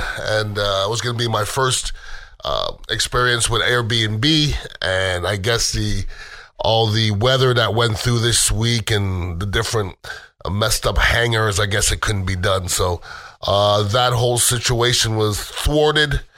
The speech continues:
and, uh, that field trip will have to be pushed forward to maybe later on in this season, but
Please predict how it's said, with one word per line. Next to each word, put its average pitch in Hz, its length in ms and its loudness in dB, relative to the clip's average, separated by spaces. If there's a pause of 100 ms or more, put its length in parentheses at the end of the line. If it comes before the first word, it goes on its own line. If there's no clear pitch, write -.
(320)
and, 104 320 2
uh, 104 260 4
that 110 240 0
field 113 280 0
trip 104 180 0
will 113 140 2
have 107 140 0
to 95 80 -4
be 95 340 -2 (460)
pushed - 220 2
forward 113 480 2
to 104 80 0
maybe 104 280 0
later 101 360 0
on 98 160 2
in 92 60 -6
this 98 180 -2
season, 95 400 -2
but 90 200 -4